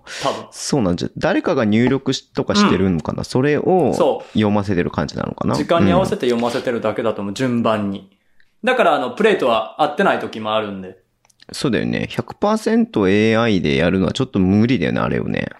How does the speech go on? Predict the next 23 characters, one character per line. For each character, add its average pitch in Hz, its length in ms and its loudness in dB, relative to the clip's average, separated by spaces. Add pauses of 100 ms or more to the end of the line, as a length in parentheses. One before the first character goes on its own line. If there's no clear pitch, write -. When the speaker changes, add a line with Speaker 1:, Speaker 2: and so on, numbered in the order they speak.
Speaker 2:
う 82 100 -4
ん。 60 260 -4
Speaker 1:
多 - 60 -4
分 131 160 -10
百 147 260 -2
パ 285 140 0
ー 294 60 0
セ 320 100 -2
ン 320 80 -6
ト 151 160 4
エ 160 120 6
ー 170 40 4
ア 170 80 4
イ 143 80 2
で 135 60 0
や 123 100 2
っ - 100 -10
た 120 100 -4
ら、 120 600 2 (800)
多 214 120 2
分、 143 280 -2
あ 131 120 2
の、 117 300 -4